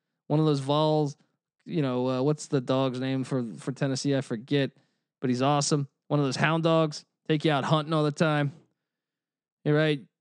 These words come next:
You're just a happier person 'cause you're winning more money. You can fucking say, "Fuck you" to your boss. Go hunting and fishing way more often. Anyone been down to Tennessee? I haven't been to a Tennessee basketball game, but I went to a Tennessee football game a long time ago.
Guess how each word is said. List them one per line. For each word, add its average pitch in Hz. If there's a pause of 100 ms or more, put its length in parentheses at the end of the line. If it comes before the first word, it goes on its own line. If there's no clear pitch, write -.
(100)
You're 131
just 120
a 117
happier 160
person 156
'cause 123
you're 123
winning 151
more 151
money. 143 (200)
You 120
can 117
fucking 143
say, 131
"Fuck -
you" 175
to 170
your 151
boss. 143 (340)
Go 135
hunting 147
and 120
fishing 156
way 170
more 170
often. 143 (540)
Anyone 285
been 170
down 170
to 147
Tennessee? 143 (1700)
I 156
haven't 220
been 165
to 147
a 123
Tennessee 139
basketball 107
game, 90
but 117
I 143
went 185
to 185
a 127
Tennessee 123
football 104
game 101
a 95
long 101
time 113
ago. 107